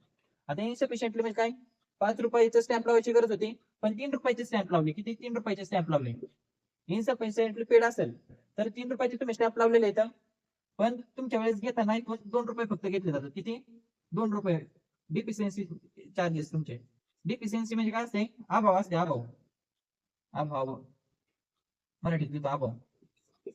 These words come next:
आपण तुम्ही ज्या व्हिटॅमिन ए, बी, सी, डी असला कार्यक्रम बघितला असेल सायन्स मध्ये,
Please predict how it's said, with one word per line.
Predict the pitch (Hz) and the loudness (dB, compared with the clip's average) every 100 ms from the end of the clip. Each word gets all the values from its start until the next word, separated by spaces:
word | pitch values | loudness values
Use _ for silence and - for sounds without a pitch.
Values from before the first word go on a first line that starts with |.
| _ _ _ _ _ _ _ _ _ _ 135 | _ _ _ _ _ _ _ _ _ _ -4
आपण | 175 202 | -2 -2
तुम्ही | 220 208 202 - - | -2 0 0 -4 -6
ज्या | 165 | -2
व्हिटॅमिन | 175 214 214 196 | 0 0 0 0
ए, | 208 208 | 0 0
बी, | 208 208 | 0 -6
सी, | 202 220 | -4 -2
डी | 208 | 2
असला | 214 208 | 2 2
कार्यक्रम | 196 190 202 | 2 2 2
बघितला | 214 185 190 | 2 2 0
असेल | 175 | 0
सायन्स | 180 170 175 | 0 0 0
मध्ये, | 156 | -4